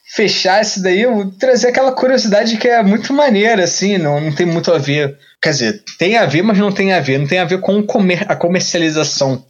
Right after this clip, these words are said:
direta, mas tem a ver com o, é, você estreitar relações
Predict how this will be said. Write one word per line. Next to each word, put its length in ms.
direta, 680
mas 160
tem 120
a 60
ver 180
com 260
o, 380
é, 100
você 340
estreitar 720
relações 760